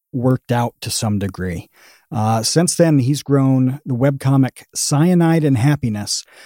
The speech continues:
along with a few partners, into an absolute multimedia juggernaut. Their card game Joking Hazard, which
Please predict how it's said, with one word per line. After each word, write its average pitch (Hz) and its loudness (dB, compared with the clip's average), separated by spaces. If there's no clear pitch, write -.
along 156 4
with 160 0
a 147 -2
few 151 -2
partners, 117 -4
into 135 -2
an 123 -6
absolute 147 2
multimedia 131 0
juggernaut. 98 -6
Their 135 4
card 220 0
game 156 4
Joking 147 0
Hazard, 147 2
which 120 -4